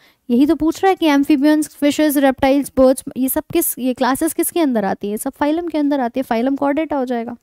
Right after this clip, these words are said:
ऑलराइट, गुड इवनिंग मयंक जी। क्लास आज से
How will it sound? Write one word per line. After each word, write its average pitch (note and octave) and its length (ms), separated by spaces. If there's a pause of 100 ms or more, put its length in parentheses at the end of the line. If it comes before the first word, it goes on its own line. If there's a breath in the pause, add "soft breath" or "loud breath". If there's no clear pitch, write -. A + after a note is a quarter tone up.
(800)
ऑलराइट, D4+ 320
गुड C#4+ 120
इवनिंग D4 280
मयंक D4+ 280
जी। E4+ 120 (1500 soft breath)
क्लास D#4+ 360 (100)
आज C4+ 220
से G#4+ 300